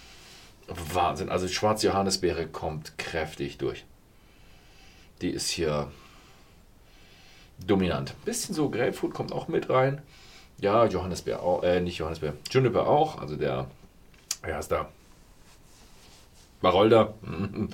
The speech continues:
Ja, Gin, Juniper. Ähm, der kommt auch gut durch. Aha, ja, schöne Geschichte. Also ist ein, ist ein toller Gin im Geruch. Mhm.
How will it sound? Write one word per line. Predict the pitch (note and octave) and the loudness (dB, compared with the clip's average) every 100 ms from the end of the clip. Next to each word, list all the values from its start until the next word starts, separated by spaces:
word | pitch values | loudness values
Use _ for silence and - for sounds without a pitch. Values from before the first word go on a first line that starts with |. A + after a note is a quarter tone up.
| - - - - - - | -10 -16 -18 -18 -16 -10
Ja, | C#2+ D2 C#2 | -8 -6 -6
Gin, | - D#2 D2+ | -4 -4 -4
Juniper. | D2 D#2 D#2 E2 F2+ F2 - - - - - - - | -2 -2 2 2 2 0 -6 -16 -16 -18 -20 -20 -10
Ähm, | - E2 E2 D#2+ D#2+ D#2+ D#2 - | -4 -2 -2 -4 -6 -10 -12 -12
der | F#2 F#2+ F2+ | -6 -4 -4
kommt | - F2 - | -4 -4 -2
auch | - | -4
gut | G#2 - | -4 4
durch. | G2 F#2+ - - - - - - - - - - - - - | 4 4 -6 -20 -20 -20 -20 -20 -20 -20 -20 -20 -20 -20 -12
Aha, | F2+ D#2+ F2 A#2+ C3 - - - | -6 -4 -2 -4 -8 -18 -14 -6
ja, | E2 - - - | -6 -6 -14 0
schöne | - A#2 | 4 4
Geschichte. | C3+ C3 - D2 - - | 4 0 -2 -6 -8 -12
Also | E2 | -10
ist | E2+ F#2 | -10 -6
ein, | F#2+ F2+ - | -6 -6 -8
ist | F#2+ | -10
ein | A2+ | -4
toller | A2 G#2+ | 2 2
Gin | A2 F2 D2 - - - - | 2 0 -2 -10 -20 -20 -12
im | D#2+ D2+ | -8 -6
Geruch. | C#2 C2 - - - - - - - - - - - - - - - - - - - - - - - - | -6 -6 -10 -20 -20 -20 -20 -20 -20 -20 -20 -20 -20 -20 -20 -20 -20 -20 -20 -20 -20 -20 -20 -20 -18 -12
Mhm. | F2 D#2+ E2+ | -10 -10 -10